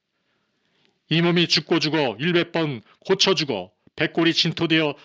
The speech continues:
넋이라도 있건 없건 임향한 일편단심이야 변할 줄이 있으랴.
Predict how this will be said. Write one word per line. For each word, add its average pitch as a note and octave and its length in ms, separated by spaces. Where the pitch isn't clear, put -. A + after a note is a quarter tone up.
넋이라도 F3 560
있건 F3+ 360
없건 G#2 440
임향한 D3+ 560
일편단심이야 E3 1000
변할 E3+ 280
줄이 F#3 220
있으랴. B2+ 520